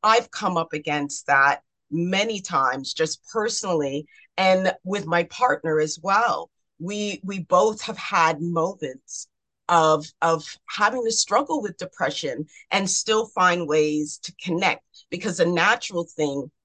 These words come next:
is to withdraw. And what I have always found is helpful was that, um, once you understand your,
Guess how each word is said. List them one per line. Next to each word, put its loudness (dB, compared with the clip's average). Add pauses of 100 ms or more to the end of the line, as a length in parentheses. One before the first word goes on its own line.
is -6
to -12
withdraw. 0 (580)
And 0
what 2
I 6
have -6
always 0
found -2
is -6
helpful -2 (400)
was 2
that, 4 (100)
um, 2 (380)
once -2
you -4
understand -2 (400)
your, 2